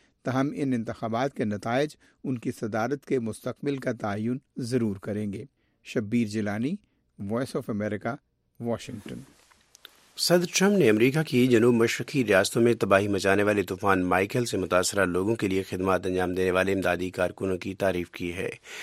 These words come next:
Speaker 2: انہوں نے فلوریڈا اور جارجیا میں طوفان سے متاثر ہونے والے کچھ علاقوں کا دورہ کیا تاکہ خود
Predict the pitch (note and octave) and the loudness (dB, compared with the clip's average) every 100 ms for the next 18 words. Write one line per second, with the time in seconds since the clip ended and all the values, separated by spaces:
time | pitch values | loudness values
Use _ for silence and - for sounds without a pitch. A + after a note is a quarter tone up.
0 | - - C3+ D3+ D#3+ D#3+ - C3 A#2 A#2 | -14 4 10 12 12 10 6 6 8 8
1 | B2 C#3 - G#2 G2 G#2+ G#2+ B2+ A#2 F#2+ | 8 6 4 2 4 4 4 4 4 4
2 | F2 G2+ A#2 A2+ A#2 A#2 G#2+ G2 G2 - | 0 -2 4 4 4 2 4 6 4 2
3 | G2 F#2+ F#2+ G2+ - - G2 F#2+ F#2 G#2 | -2 2 2 0 -2 -4 4 4 4 0
4 | G2 F#2 G2+ B2+ A#2 A2+ - G#2 G#2+ G#2 | 0 4 4 4 4 2 4 0 0 0
5 | D3+ A#2+ | 2 2